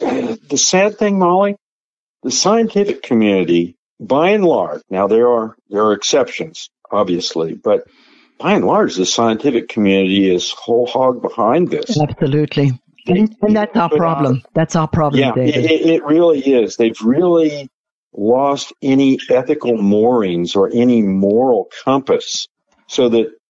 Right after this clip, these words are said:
Speaker 1: a couple of years ago, there's a group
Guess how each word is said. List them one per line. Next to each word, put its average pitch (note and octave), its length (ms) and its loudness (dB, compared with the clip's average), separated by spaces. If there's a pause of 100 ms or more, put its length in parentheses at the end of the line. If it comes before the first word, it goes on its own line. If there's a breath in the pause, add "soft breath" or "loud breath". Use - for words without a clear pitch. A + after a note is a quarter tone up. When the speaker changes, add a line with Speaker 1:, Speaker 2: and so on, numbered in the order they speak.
Speaker 1:
a E3 60 -6
couple D#3+ 360 0
of G#2+ 60 2
years D#3 340 2
ago, E2+ 600 0 (360 soft breath)
there's B2 240 0
a D3+ 60 2
group B2 460 0